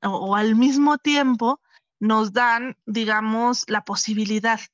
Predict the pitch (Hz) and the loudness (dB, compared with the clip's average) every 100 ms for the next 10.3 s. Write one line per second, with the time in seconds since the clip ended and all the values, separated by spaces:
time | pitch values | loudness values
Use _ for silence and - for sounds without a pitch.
0 | _ _ _ 214 226 240 - 233 254 240 | _ _ _ -2 -2 -2 -4 -2 0 2
1 | 254 240 220 202 220 214 262 240 202 - | 2 0 -2 0 0 0 -2 -4 -4 -10
2 | _ _ _ _ _ 262 233 240 254 240 | _ _ _ _ _ -2 0 0 0 0
3 | 226 226 240 220 214 208 220 233 - 208 | 2 0 0 0 0 2 0 -4 -6 -2
4 | 208 196 208 - _ _ _ 226 220 220 | -2 -2 -6 -12 _ _ _ -2 -2 0
5 | 226 240 240 247 233 247 240 208 190 214 | 0 0 -2 -2 -2 -2 -2 -2 0 0
6 | 220 - 220 208 262 262 233 247 269 269 | 0 -2 -4 0 0 0 0 -2 -2 -2
7 | 311 311 262 226 220 247 285 311 - 226 | -2 -2 -2 -2 -2 0 -2 -2 -2 -2
8 | 240 247 311 - _ _ - - - 226 | 0 -2 -4 -10 _ _ -12 -6 -2 -2
9 | 220 254 302 320 269 262 254 294 269 254 | -2 -2 0 -2 -2 -4 -2 -2 0 0
10 | 240 269 - | 0 -2 -4